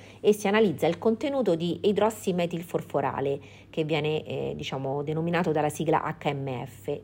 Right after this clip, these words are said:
Mm, l'H M F si forma dalla scomposizione del fruttosio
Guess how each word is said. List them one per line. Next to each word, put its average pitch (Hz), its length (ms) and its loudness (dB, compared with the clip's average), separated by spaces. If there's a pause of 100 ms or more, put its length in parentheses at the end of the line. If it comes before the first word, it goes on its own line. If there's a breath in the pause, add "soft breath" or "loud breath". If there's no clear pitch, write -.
(180)
Mm, 147 320 -8
l'H 220 360 2
M 147 280 0
F 202 360 0 (500 loud breath)
si - 180 -2
forma 165 380 6
dalla 175 200 4
scomposizione 170 1120 0
del 214 180 8
fruttosio 143 880 0